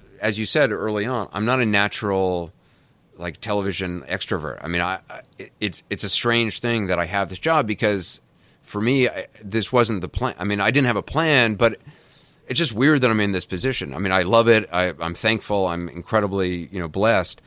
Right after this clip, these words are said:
Um, but it's not, uh, it's not, I didn't,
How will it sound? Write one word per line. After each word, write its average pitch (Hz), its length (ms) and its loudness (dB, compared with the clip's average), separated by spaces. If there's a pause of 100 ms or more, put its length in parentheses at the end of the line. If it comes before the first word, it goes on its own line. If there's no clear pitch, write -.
(220)
Um, 95 360 2
but 117 180 4
it's 107 160 0
not, 110 400 4 (520)
uh, 80 580 -6 (1080)
it's - 180 -4
not, 110 300 2 (440)
I 104 80 -2
didn't, 110 340 0